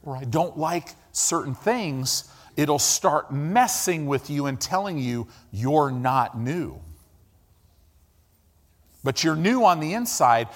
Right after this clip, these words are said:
and then here's the big one. Your mind still has all those memories in it, all those old patterns of thinking. You remember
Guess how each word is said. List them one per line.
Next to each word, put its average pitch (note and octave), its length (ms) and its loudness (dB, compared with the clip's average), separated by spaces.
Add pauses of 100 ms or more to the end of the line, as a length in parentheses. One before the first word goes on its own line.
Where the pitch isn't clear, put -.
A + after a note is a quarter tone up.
(160)
and C3 180 2
then E3 200 2
here's A3 400 -2
the D3 120 0
big G#3 320 0
one. A#2+ 400 -2 (400)
Your D#3+ 300 4
mind E3+ 760 2 (360)
still A#3 520 2
has D#3+ 440 8 (160)
all B3 720 12
those G#3 580 4
memories E3 920 0
in B2 200 -2
it, C3+ 160 -2 (760)
all A3+ 360 10
those F#3 460 4
old G#3 480 6
patterns G#3 560 2
of D#3 100 -2
thinking. C#3+ 680 -4 (280)
You G3+ 380 0
remember F#3+ 600 2